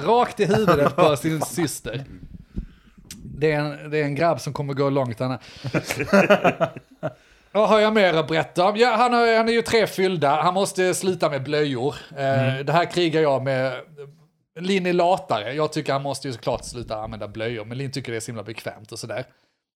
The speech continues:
Speaker 1: Så, eh, jag blir ju nästan arg när jag behöver byta bajsblöjor. Jag,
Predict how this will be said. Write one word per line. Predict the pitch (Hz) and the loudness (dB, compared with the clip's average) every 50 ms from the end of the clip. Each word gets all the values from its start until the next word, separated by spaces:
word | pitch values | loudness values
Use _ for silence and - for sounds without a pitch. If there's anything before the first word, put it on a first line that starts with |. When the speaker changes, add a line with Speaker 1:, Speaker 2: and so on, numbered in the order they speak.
| _ _ _ _ _ _ _ - | _ _ _ _ _ _ _ -6
Speaker 1:
Så, | - - 190 185 | 0 4 4 4
eh, | 180 185 - - - 170 170 175 180 185 185 185 170 - _ - | 4 2 -4 -14 -10 -6 -6 -6 -6 -6 -10 -16 -18 -20 _ -2
jag | 190 208 202 165 | 0 0 2 2
blir | 202 226 | 2 2
ju | 208 | 2
nästan | 185 190 190 - 190 170 165 - | 2 0 0 0 -2 -6 -4 -2
arg | 202 220 170 127 117 110 123 120 123 | -2 -2 0 0 -2 -2 -4 -4 -2
när | 151 151 | -2 0
jag | 151 147 | 0 2
behöver | 143 151 147 147 147 | 2 2 2 2 0
byta | 135 156 160 151 151 131 | 0 0 -2 0 -2 -2
bajsblöjor. | 120 147 143 151 170 165 - 135 123 98 101 123 | -2 0 -2 0 -2 -4 -4 -6 -6 -6 -4 -2
Jag, | 151 156 143 | -2 -2 -2